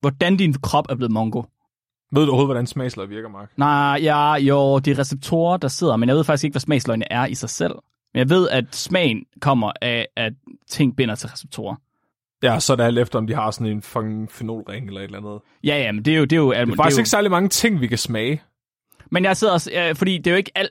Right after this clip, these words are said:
Speaker 1: alle celler, der deler sig sådan hurtigt. Eller overhovedet. Vores øj-, cellerne i øjnene, for eksempel.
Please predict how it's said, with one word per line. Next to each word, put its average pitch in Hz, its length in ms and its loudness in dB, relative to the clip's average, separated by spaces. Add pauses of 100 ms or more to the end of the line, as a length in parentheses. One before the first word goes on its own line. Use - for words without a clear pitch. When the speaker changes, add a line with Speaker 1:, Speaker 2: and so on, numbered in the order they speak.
(140)
Speaker 1:
alle 175 220 2
celler, 127 300 2
der 123 100 -2
deler 117 300 0
sig - 180 -8 (160)
sådan - 240 -6 (100)
hurtigt. 123 380 0 (840)
Eller 117 140 -4
overhovedet. 113 640 2 (260)
Vores 127 280 2
øj-, - 260 4
cellerne 160 340 2
i - 80 -2
øjnene, 151 300 2
for - 100 -8
eksempel. - 300 -10